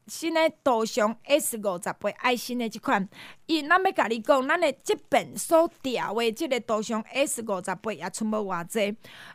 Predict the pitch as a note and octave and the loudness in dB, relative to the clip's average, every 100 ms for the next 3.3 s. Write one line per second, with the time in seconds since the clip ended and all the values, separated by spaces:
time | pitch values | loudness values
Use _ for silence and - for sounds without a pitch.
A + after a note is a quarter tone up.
0 | _ E4 E4 C#4 C4+ F#4+ F#4+ G4 - - | _ 2 2 0 4 4 4 2 0 6
1 | D4 C#4+ C#4+ - A#3+ G#3 G#3+ A3 D4 - | 6 6 2 -4 -4 -4 0 2 2 0
2 | - - C4 F#4 E4+ - - G#4 D#4 B3 | -20 -4 2 8 6 6 10 12 12 4
3 | G3 A3+ F#3+ | 0 0 0